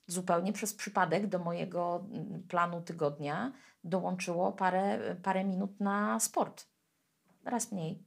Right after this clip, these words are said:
raz więcej, w zależności od pogody i okoliczności. E, potem odkryłam fenomenalną rzecz, jaką jest jedzenie intuicyjne,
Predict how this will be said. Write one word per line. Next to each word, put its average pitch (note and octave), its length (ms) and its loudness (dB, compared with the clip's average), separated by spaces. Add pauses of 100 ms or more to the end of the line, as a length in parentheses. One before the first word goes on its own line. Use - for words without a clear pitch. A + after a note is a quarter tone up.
raz E3 140 -4
więcej, D3 320 -4
w F3+ 40 -6
zależności D3+ 500 -6
od D3 60 -12
pogody D3+ 300 -4
i C#3+ 60 -2
okoliczności. - 800 -10 (1040)
E, D3+ 460 2
potem D3+ 560 0 (300)
odkryłam F#3 600 4 (200)
fenomenalną F#3 720 4
rzecz, C3+ 260 -6
jaką D3+ 220 -2
jest D3+ 240 0
jedzenie D#3 340 0
intuicyjne, G2+ 720 -4